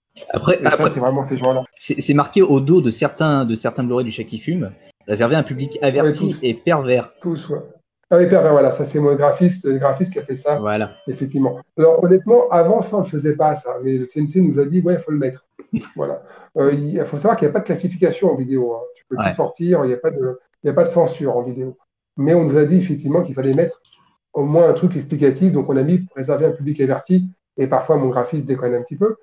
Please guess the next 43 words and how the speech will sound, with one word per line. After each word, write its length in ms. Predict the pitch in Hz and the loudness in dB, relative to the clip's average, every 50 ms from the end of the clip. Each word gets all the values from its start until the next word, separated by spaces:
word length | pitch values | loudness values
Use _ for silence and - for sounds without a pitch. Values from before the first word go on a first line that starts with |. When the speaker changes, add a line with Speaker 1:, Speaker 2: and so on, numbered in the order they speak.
| _ _ _ - - - - _ | _ _ _ -12 -12 -12 -10 _
Speaker 2:
Et, 140 | 143 143 139 | 2 4 6
euh, 180 | 139 135 131 127 | 6 6 4 4
mais 140 | 135 147 131 | 2 0 2
ça, 160 | - 185 190 | 4 4 4
on, 20 | - 156 | 4 2
on 140 | 151 156 151 | 0 0 2
le 80 | 147 151 | 2 4
met, 120 | 160 180 | 4 4
on 120 | 185 196 | 4 4
le 60 | 165 165 | 4 4
met 100 | 175 - | 4 4
pour 180 | 185 175 147 - | 4 0 -2 2
tout, 200 | 190 185 151 135 | 2 4 4 4
hein, 80 | 127 | 4
maintenant. 400 | 123 123 123 - - 127 123 123 - _ | 2 0 -2 -4 -4 -4 -4 -4 -4 _
Enfin, 220 | 123 123 123 131 147 | -6 -4 0 2 2
même 100 | 151 139 123 | 2 2 4
pour 100 | 143 147 | 2 2
une 80 | 143 | 2
comédie, 380 | 139 - 143 143 143 143 165 165 | 2 0 0 0 0 0 -2 0
demain, 280 | 139 139 135 151 160 160 | 0 2 4 4 4 4
si 60 | 165 - | 4 0
on 60 | 175 | -4
fait 100 | _ 127 | _ -4
une 60 | 135 | -4
comédie, 340 | 127 - 135 135 131 - 160 | 0 0 2 2 4 4 4
on 60 | 151 | 2
fera 160 | 160 156 131 120 | 4 2 0 0
ça. 260 | - 165 175 180 175 _ _ _ _ _ _ _ _ _ | 2 2 0 0 0 _ _ _ _ _ _ _ _ _
Mais, 220 | - 139 143 143 143 | 2 6 8 8 8
euh, 560 | 139 135 131 127 127 123 123 120 123 123 120 - - - 131 - - _ _ - 131 | 8 6 6 6 4 6 6 6 4 4 2 -4 -6 -8 -10 -14 -20 _ _ -20 -20
parce 140 | - - _ | -20 -20 _
que 140 | _ 135 - | _ -12 -8
c'est 100 | - 131 | -4 -2
vraiment 220 | 127 127 135 143 | -2 0 2 2
inutile. 540 | 151 151 156 151 - - 180 170 131 - - - _ _ _ | 2 2 2 -2 0 0 0 0 0 -2 -4 -16 _ _ _
Personne, 440 | - - - - 185 185 165 - - | 0 0 2 2 2 2 2 0 -2
personne 280 | - 135 - - 160 151 | -8 -10 -6 -4 -4 -4
regarde 300 | 123 123 117 127 - - | -2 -2 -2 -2 -4 0
ça, 200 | - 170 156 147 | 0 0 0 0
quoi, 160 | - 135 131 | -2 -6 -4
honnêtement, 440 | 131 139 135 135 - 156 151 143 131 | -4 -4 -6 -4 -2 -2 0 -2 -2
quoi. 160 | - - - | -6 -14 -20